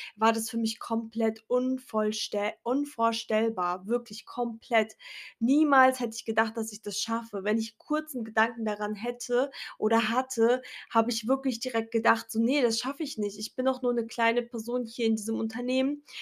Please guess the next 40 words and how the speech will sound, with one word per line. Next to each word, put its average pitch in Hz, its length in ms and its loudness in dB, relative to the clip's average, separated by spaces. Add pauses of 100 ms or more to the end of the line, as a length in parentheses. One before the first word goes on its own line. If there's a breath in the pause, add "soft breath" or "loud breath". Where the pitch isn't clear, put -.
(360 loud breath)
und 233 440 6
bin 233 120 2
hier 262 180 4
sogar 220 300 2
unglücklich 208 840 -2
oder 214 160 2
schlecht 202 600 0
oder 202 380 0
zu 233 220 -6
gut, 269 320 0
aber 220 240 6
zu 233 120 -8
schlecht 247 360 4
dafür", 240 400 6
ne, 220 160 4
je 247 140 0
nach 240 200 2
Tagesverfassung. 240 1040 0 (460 loud breath)
Und 226 160 2
ich 226 100 2
habe 240 140 0
die 226 80 2
Leute 220 300 6
so 220 280 4
bewundert, 208 760 2
Leute, 202 440 0
ich 220 120 -6
habe 220 180 -6
die 214 120 -2
so 220 320 2
bewundert. 220 640 2
Es - 160 -8
gab 214 200 0
so 214 140 0
einen 226 300 2
Kollegen, 233 600 -4 (120)
wo 214 120 2
ich 226 120 2
jetzt 226 240 0
arbeite 226 640 2